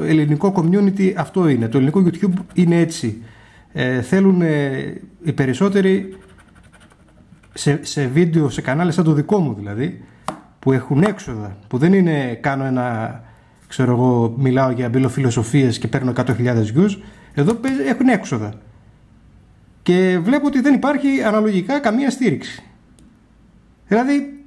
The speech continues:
πόσο θα, θα πείραζε κάποιον εάν έδινε ένα ευρώ το μήνα, ένα ευρώ το μήνα, ένα ευρώ το χρόνο, για να βλέπει ένα ωραίο content. Αλλά ούτε αυτό είστε διατεθειμένοι να το κάνετε.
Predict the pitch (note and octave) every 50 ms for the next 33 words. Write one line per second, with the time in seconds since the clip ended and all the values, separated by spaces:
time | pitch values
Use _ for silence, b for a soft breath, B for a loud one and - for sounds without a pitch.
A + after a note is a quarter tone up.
0 | - - E4+ F4 D4 - C#4 A#3 A#3 A3 G#3+ A3+ - - - G3+ F#3+ F#3+ A3+ A3
1 | G#3+ G3+ G3 E3 E3+ D#3+ E3+ F#3+ F3+ F3 F3 - - E3+ D#3 C#3 B2+ C3+ - B
2 | B B B B B B B D#3 F3 G3 A3+ C4 C#4 C4+ C4+ B3+ B3+ B3 C4 B3+
3 | A#3+ A#3 F#3+ F#3+ A#3 B3+ B3+ B3+ A#3 A#3 B3 B3+ A#3 E3 C3+ - - F3 B3+ D4
4 | C#4+ C#4 C4 A#3+ C#4+ D#4 D4+ D#4 D#4 D#4 E4 D4+ A3 C#3+ A2 G2 - - - -
5 | - - _ _ _ _ _ _ _ b b b b b - - - E3 E3 F3
6 | E3+ F#3 G3+ F3+ G#3+ A#3 A#3 D4 - - D#4 F4+ F#4 F4 B3+ D#3+ A#2+ - - -
7 | - - _ _ _ _ _ _ _ _ _ _ _ _ _ _ _ _ _ _
8 | _ _ _ _ _ _ _ _ _ _ _ _ _ - E3 G3+ G#3+ A3+ G#3+ F#3
9 | B3 B3+ B3 A#3+ A#3+ A3 A3 A3 A3+ A3+ A3 G#3 G3+ G3+ - G3 G3 F3+ C#3 C3+
10 | B2+ A2+ G#2+ - - - B B B B B D#3+ G3 C4+ F4+ G4 F#4 - D4 B3
11 | - - B3 A3+ G#3 F#3+ F#3+ F3 G3 F#3 F#3+ D#3 - F3 E3 D#3+ D#3 D3 C#3 B2+
12 | - A2+ - C3 B2 A#2+ A#2 A2 - A2 G#2+